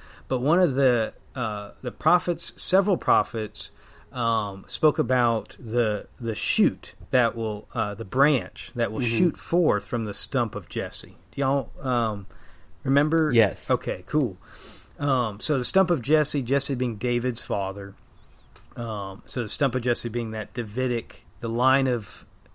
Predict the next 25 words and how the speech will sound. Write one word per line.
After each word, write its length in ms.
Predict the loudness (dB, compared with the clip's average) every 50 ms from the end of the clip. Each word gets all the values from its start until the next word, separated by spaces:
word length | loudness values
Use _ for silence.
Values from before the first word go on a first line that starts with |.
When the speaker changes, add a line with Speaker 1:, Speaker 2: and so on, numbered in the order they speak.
| -20 -6
Speaker 1:
kings 400 | 0 2 2 2 2 2 0 -2 -4
of 100 | -4 -2
Israel, 480 | -4 -4 -4 -6 -8 -10 -10 -10 -14 -18 -20 -20 -20 -20 -12 -4 -2
Speaker 2:
Mm-hmm. 340 | 0 0 2 2 2 2 0
Speaker 1:
you 100 | -2 -2
know, 120 | -4 -2
that 160 | -2 -2 -2
was 140 | -2 -4 -6
cut 340 | -6 0 2 2 2 4 2
down 380 | 2 4 4 6 4 4 4
with 240 | 2 -2 -4 -6 -6
the, 280 | -4 -4 -4 -4 -4 -8 -10 -16 -20 -20 -20 -20 -16 -10 -6
um, 340 | -4 -4 -4 -4 -6 -6
with 160 | -8 -8 -6 -4
the 320 | -4 -4 -2 -4 -6 -8 -4
Babylonian 560 | 0 4 4 4 6 4 4 4 2 2 0
captivity, 880 | -2 -2 -2 -2 -2 -4 -6 -8 -6 -6 -6 -6 -6 -6 -8 -8 -10 -12 -14 -14
and 440 | -12 -12 -10 -10 -10 -10 -12 -12 -14 -16 -20 -18 -12
then 200 | -10 -10 -8 -8
the 260 | -8 -6 -8 -8 -10 -12 -12
Jews 300 | -6 -4 -2 -2 -2 -2
were 100 | -4 -6
sent 280 | -4 -4 -2 -4 -4 -4
into 200 | -6 -8 -6 -6
exile 580 | -6 -6 -6 -6 -6 -4 -6 -8 -10 -14 -18